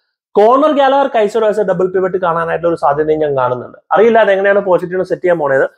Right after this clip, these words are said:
അഥവാ നേരെ മറിച്ച് മുഡ്രിക്കിന് പകരം അവിടെ എൻകുങ്കുവിനെ കളിപ്പിക്കാം. മുഡ്രിക്കിന് പകരം അവിടെ എൻകുങ്കുവിനെ കളിപ്പിച്ചു കഴിഞ്ഞാൽ എൻകുങ്കു is not a typical bit holding wi-, holding winger അല്ല.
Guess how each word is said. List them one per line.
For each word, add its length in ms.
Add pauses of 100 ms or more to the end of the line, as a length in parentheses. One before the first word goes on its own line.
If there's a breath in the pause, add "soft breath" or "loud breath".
(320)
അഥവാ 240
നേരെ 220
മറിച്ച് 240
മുഡ്രിക്കിന് 420
പകരം 280
അവിടെ 180
എൻകുങ്കുവിനെ 480
കളിപ്പിക്കാം. 460 (500)
മുഡ്രിക്കിന് 400
പകരം 200
അവിടെ 140
എൻകുങ്കുവിനെ 420
കളിപ്പിച്ചു 320
കഴിഞ്ഞാൽ 260
എൻകുങ്കു 540
is 80
not 140
a 80 (100)
typical 320
bit 300
holding 520
wi-, 200 (140)
holding 340
winger 240
അല്ല. 340